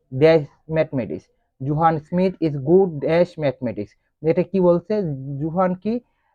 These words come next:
আহ, মানে গণিতে ভালো। আমরা জানি যে কি হবে, at হবে, in হবে, of হবে না after হবে। তাহলে আমরা জানি যে কখন মানে যে এটা হয় গ্রুপ ভার্ব বা প্রিপোজিশনটা হয় কোনো কিছু দক্ষ বোঝালে তখন হচ্ছে প্রিপোজিশন যেটা হয় সেটা হচ্ছে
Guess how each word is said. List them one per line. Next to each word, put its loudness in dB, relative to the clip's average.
আহ, 0
মানে 0
গণিতে 2
ভালো। 0
আমরা -4
জানি -4
যে 0
কি -6
হবে, -2
at 0
হবে, -2
in 2
হবে, 2
of 4
হবে 2
না 0
after -6
হবে। -6
তাহলে -2
আমরা 0
জানি -4
যে -4
কখন -4
মানে -2
যে 0
এটা 0
হয় 0
গ্রুপ -2
ভার্ব 0
বা 2
প্রিপোজিশনটা -4
হয় -4
কোনো -8
কিছু -14
দক্ষ -6
বোঝালে -2
তখন -6
হচ্ছে -8
প্রিপোজিশন 0
যেটা -6
হয় -2
সেটা -8
হচ্ছে -10